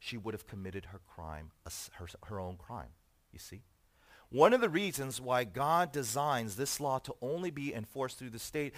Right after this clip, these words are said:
is that it minimizes the danger of false justice, and it promotes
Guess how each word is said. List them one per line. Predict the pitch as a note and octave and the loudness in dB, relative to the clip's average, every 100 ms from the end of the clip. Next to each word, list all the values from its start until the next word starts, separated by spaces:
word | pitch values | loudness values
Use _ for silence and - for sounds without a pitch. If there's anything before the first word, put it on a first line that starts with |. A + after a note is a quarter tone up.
| - | -4
is | B2 | 0
that | B2+ B2+ | 2 2
it | - | 0
minimizes | A#2+ B2+ F3 F#3 C3 G2+ G2+ G2+ - F2 G#2+ - - - _ _ _ _ _ _ _ | -2 0 2 2 2 2 2 -2 -4 -4 -4 -6 -10 -18 _ _ _ _ _ _ _
the | G#2+ | -8
danger | F#2 A#2+ C3+ B2+ A2 | -4 -4 -4 -4 -4
of | G2+ | -6
false | F2+ - B2 B2 - | -8 -4 -2 -2 -8
justice, | - F#2 D#2 - - F#2 - - | -4 -2 -2 -6 -10 -8 -10 -8
and | G2 | -6
it | G2 | -6
promotes | - G#2 G2+ C3 A2 F2+ - | -6 -8 -4 0 0 -4 -14